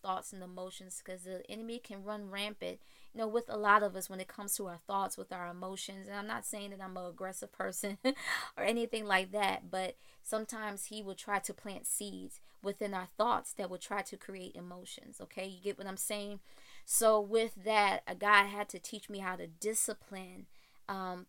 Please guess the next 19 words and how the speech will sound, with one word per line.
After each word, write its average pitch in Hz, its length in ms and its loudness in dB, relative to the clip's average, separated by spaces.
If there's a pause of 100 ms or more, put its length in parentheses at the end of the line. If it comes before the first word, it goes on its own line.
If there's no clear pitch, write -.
(100)
thoughts, - 440 4
to 202 240 -4 (400)
put 185 420 -6
borders 208 640 2
around 185 460 0
my 180 200 -8 (120)
thoughts, 180 380 0
to - 80 -10
put 190 300 -10
borders 220 440 2
around 190 320 0
my 180 160 -4
emotions, 180 600 -6
and 185 180 -10
not 226 240 0
so - 100 -2
much 285 300 -8
of 226 60 -6
walls, 180 600 -2